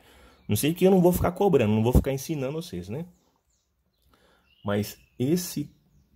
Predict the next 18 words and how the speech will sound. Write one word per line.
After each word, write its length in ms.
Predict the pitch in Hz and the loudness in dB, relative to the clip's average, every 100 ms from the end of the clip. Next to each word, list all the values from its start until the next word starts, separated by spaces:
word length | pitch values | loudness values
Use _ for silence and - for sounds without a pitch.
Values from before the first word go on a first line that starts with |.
| - | 0
T 160 | 147 | 2
D 100 | 160 | 2
I, 400 | 120 92 95 110 - _ | 0 0 -2 -6 -10 _
essa 340 | 107 143 - 131 | -4 -4 -4 -2
águiazinha 760 | 117 113 104 87 104 127 117 - | 0 0 -4 -4 -4 -6 -8 -6
é 80 | 98 | -6
o 100 | 90 _ - | -6 _ -2
Tactical 480 | 151 - - 135 | -2 -2 -8 -4
Defense 600 | 117 98 - 123 123 - - | -2 -2 -2 -4 -4 -8 -6
Institute. 680 | 120 - 90 65 - - _ _ _ _ _ _ _ _ - | -6 -6 -10 -12 -14 -20 _ _ _ _ _ _ _ _ -8
Isso 220 | 113 - | -6 -2
aí, 140 | 107 | -2
gente, 500 | 95 - - - - _ _ _ _ - | -2 -8 -14 -18 -20 _ _ _ _ -6
é 100 | 104 | -4
pra 140 | 101 | -4
você 140 | 98 110 | -4 0
voltar, 600 | 101 101 - 98 107 131 | 0 0 -2 -4 -6 -14
só 320 | - - 117 | -14 -2 0